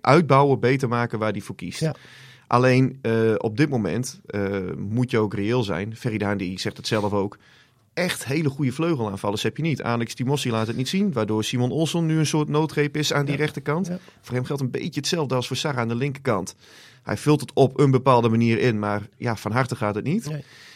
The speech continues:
Speaker 1: Dus ja, die vleugelaanvallen, die, die moeten komen. Maar ja, komen we weer
Speaker 2: Ja.
Speaker 1: terug op wat we net zeiden.
Speaker 2: Ja.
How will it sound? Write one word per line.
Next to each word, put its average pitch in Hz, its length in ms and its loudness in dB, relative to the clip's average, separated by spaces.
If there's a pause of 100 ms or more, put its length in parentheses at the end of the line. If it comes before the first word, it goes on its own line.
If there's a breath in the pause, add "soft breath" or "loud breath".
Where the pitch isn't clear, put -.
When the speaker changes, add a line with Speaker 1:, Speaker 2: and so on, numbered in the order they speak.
(240 loud breath)
Speaker 1:
Dus 139 360 0 (140)
ja, 123 260 0
die 123 240 0
vleugelaanvallen, 120 760 2
die, 120 360 -2
die 123 140 0
moeten 156 240 6
komen. 123 480 2 (100)
Maar 147 140 -4
ja, 135 100 0 (280)
komen 165 180 4
we 135 60 4
weer 120 100 6
Speaker 2:
Ja. 131 40 2
Speaker 1:
terug 139 160 4
op 131 60 -4
wat 117 100 0
we 117 60 -4
net 117 140 0
zeiden. 147 460 0
Speaker 2:
Ja. 151 140 -12